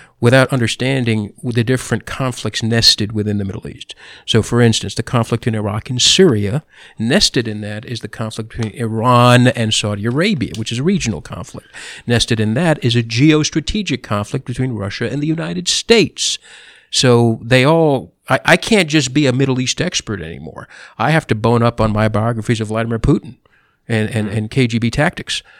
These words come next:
Speaker 1: because he's, they, they've interposed themselves into the region, which also means five years down the line,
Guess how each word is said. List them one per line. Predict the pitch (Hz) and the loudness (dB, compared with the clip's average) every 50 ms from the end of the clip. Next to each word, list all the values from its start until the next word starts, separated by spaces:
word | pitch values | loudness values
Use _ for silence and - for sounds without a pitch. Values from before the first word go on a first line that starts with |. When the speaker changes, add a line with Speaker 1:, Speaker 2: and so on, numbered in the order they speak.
| _ _ _ _ _ - | _ _ _ _ _ -8
Speaker 1:
because | 113 110 - - 120 110 104 - | -6 -6 0 2 2 2 2 0
he's, | - 143 131 127 117 - | -2 0 -2 -2 -2 -4
they, | - 113 113 117 110 - | -6 -4 -4 -4 -4 0
they've | - 117 117 110 | 0 0 0 4
interposed | - 160 180 - - 120 - - - 180 214 180 139 117 | 6 6 6 6 6 4 4 6 6 8 6 6 4 0
themselves | 110 107 107 - 107 95 - - - - | -4 -4 -4 -6 -6 -6 -10 -12 -14 -12
into | 107 - | -12 -12
the | 95 - | -12 -14
region, | - - - - - - - - - - - - _ - | -16 -16 -16 -16 -16 -16 -18 -18 -20 -20 -20 -20 _ -6
which | 120 - - - | -4 -4 -4 -4
also | - 165 220 214 - - 139 117 104 | -2 -2 -2 0 0 2 2 2 2
means | 104 101 101 101 98 98 - | 0 -2 -4 -4 -4 -6 -4
five | - - 120 120 117 110 | 0 2 2 2 2 2
years | 113 110 107 104 | 0 -2 -2 -2
down | 110 104 104 107 | -2 -4 -4 -4
the | 104 101 | -6 -8
line, | 98 101 101 101 104 104 | -8 -8 -8 -8 -8 -10